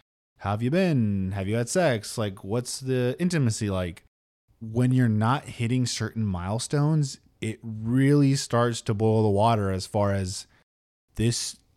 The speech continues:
this is not gonna work, or this is not a good situation. Like, if you haven't kissed, or if you're not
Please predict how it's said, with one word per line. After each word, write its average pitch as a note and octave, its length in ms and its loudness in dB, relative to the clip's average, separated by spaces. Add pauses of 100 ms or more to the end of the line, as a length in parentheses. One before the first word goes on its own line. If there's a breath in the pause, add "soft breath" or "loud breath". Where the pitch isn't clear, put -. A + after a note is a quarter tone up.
(140)
this A2+ 260 -2
is G2 120 -6
not F#2+ 220 -2
gonna F2 180 -8
work, F#2+ 280 -4
or F#2+ 120 -4
this A2 340 -2
is F2+ 220 -6
not F#2+ 260 -2
a F2+ 60 -6
good E2+ 180 -8
situation. E2 680 -10 (100)
Like, G2 180 -8
if A2 160 -8
you C#3+ 120 -2
haven't F3+ 400 -4
kissed, - 580 -8 (640)
or B2+ 180 2
if A2 160 -4
you're C3+ 160 0
not D3+ 360 0